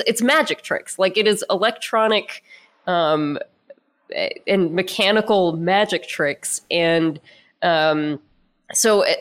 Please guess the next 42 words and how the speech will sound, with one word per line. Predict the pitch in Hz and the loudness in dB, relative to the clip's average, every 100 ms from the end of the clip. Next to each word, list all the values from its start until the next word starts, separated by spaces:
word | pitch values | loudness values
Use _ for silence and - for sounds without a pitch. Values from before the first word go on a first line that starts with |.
| - - - | -8 -12 -4
as | 214 | -2
far | - 220 | 0 2
as | 311 285 | 4 4
I | 214 | 4
know, | 185 220 | 4 4
there's | 165 160 | 2 0
not, | 196 208 | -2 0
like, | 180 180 | -2 0
any | 185 170 139 | 2 2 -2
really | - 156 175 180 180 170 151 - | -8 -4 0 2 2 2 0 -2
amazing | 170 165 156 156 170 170 160 156 | -2 0 0 2 2 0 0 -4
place | - 165 151 165 - - | -4 -2 0 -2 -6 -2
that, | 160 - - | -2 -2 -2
uh, | 76 90 - - - _ | -2 -2 -4 -6 -18 _
has, | - 196 160 151 - - | -4 0 0 -2 -6 -4
you | 233 | -2
know, | 190 | 0
just, | - 190 | -2 -2
like, | 190 156 - | 0 -2 -2
the | 190 185 | 0 0
full | - 185 180 | 2 2 2
spread | 185 - 160 156 175 | 0 -4 0 2 2
of | - 214 | 0 0
them, | 202 233 240 | 0 0 0
because | - 196 160 - - _ _ | -2 -2 -4 -6 -14 _ _
they, | 156 175 254 277 - | -2 0 0 -2 -6
they | - 202 | -2 0
break | 311 427 - | 0 -2 0
down | 208 359 | 2 2
and | 233 | 2
they, | - 226 - _ - | 0 -2 -8 _ -6
a | 165 | -2
lot | 160 285 | 0 2
of | |
them | 254 180 | 2 0
were | 147 | -2
scrapped | - - 170 320 - 160 | -4 0 2 2 2 -2
a | |
really | 165 226 220 | 0 2 2
long | 185 165 | 2 0
time | - 233 240 | 0 0 0
ago. | 180 147 151 | 0 2 2